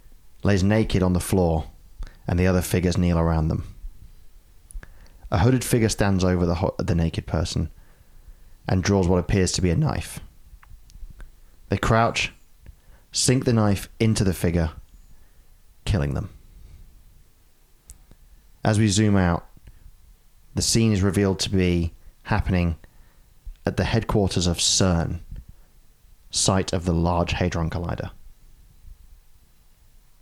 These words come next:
The above is a real video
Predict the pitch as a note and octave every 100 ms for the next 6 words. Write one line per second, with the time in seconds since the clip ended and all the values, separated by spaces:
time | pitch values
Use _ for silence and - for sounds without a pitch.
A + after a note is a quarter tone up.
0 | _ _ _ - - _ _ - - _
1 | - - _ - - - - - - A2+
2 | F2+ A#2 A2+ G#2+ F2 F#2+ G#2+ A2 G2 F2+
3 | E2+ E2+ A2